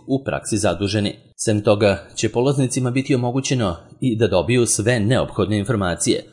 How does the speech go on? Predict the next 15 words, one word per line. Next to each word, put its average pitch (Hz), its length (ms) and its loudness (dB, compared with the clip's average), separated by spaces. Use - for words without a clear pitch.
o 120 120 2
samom 123 460 -2
procesu 107 480 -2
sticanja 104 640 -2
navedenog 104 640 -2
zvanja, 95 460 -2
ali 117 260 0
će 131 160 2
ipak 123 240 -2
tome 123 240 0
biti 127 280 -2
posvećen 123 520 0
manji 110 320 0
deo 82 220 2
nastave. 82 440 -4